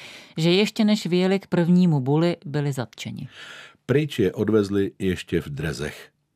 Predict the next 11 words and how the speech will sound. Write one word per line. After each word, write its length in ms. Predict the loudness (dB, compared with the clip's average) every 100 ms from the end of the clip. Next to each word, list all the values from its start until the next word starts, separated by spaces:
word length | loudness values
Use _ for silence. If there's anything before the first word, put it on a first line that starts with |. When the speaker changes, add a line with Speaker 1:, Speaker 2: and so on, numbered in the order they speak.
| -2
Speaker 2:
Dostali 380 | -2 0 2 2
dvouletý 640 | 2 2 4 0 0 -2
zákaz 420 | 0 -4 -4 -10 -12
působení 720 | -12 -8 -2 -2 0 -2 -4
v 60 |
rámci 500 | -4 -4 -6 -4 -4 -4 -4
první 480 | -2 0 0 -2 -4
a 140 | -6 -6
druhé 500 | -2 0 0 -2 -2
ligy. 420 | -4 -4 -6 -8 _ -12
Důvod? 560 | -6 -4 -2 -4 -4